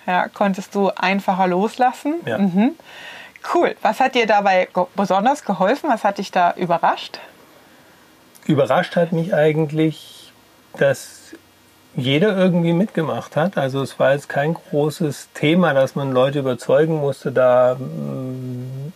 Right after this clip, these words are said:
Speaker 2: mitzuarbeiten an dem Ganzen. Und, äh, ganz doll überrascht hat mich dann auch, nachdem dann die zwei,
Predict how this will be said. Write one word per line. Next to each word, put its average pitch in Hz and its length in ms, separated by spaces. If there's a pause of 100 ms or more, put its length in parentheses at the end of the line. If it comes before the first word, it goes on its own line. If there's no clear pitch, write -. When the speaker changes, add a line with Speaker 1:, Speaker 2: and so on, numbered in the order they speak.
(120)
Speaker 2:
mitzuarbeiten 131 960
an 139 140
dem 131 160
Ganzen. 139 440 (720)
Und, 139 500
äh, 131 400 (600)
ganz 123 320 (840)
doll 143 240
überrascht 170 500
hat 156 140
mich 151 160
dann 147 140
auch, 143 180
nachdem 135 460
dann 127 180
die 123 220
zwei, 117 400